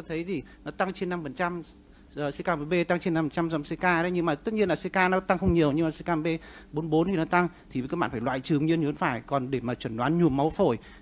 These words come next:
thì để mà chẩn đoán chắc chắn thì bắt buộc phải chụp coi nhà M S T động mạch phổi thì mới chẩn đoán chắc chắn được. Còn những cái khác anh chỉ là gợi ý thôi, như thất phải giãn, tăng mạch phổi,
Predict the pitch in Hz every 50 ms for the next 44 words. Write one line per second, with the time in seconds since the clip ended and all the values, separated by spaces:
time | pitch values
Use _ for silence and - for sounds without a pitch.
0 | - - 151 147 135 131 127 - - - - - - 135 135 123 123 123 - -
1 | 113 117 127 139 - 226 - - 185 170 202 190 175 131 170 220 214 202 165 -
2 | - - 139 123 110 107 - - 175 151 139 - - - 156 143 151 147 143 131
3 | 120 120 120 113 117 117 - - - - - - - 151 175 202 196 - - -
4 | 185 180 175 165 147 139 139 139 127 - - 151 117 95 - - - - 135 123
5 | 147 139 135 - 117 123 131 196 170 - 151 147 175 175 151 123 - - 135 127
6 | 123 131 - - 151 160 - - 233 277 262 - - - 175 165 - 117 110 110
7 | 110 120 165 - - 147 156 180 196 180 175 170 - - - - - 160 147 147
8 | 226 220 - - 147 110 107 110 117 160 135 156 190 196 - - - 185 185 180
9 | 180 156 143 - - - - - 175 147 120 107 107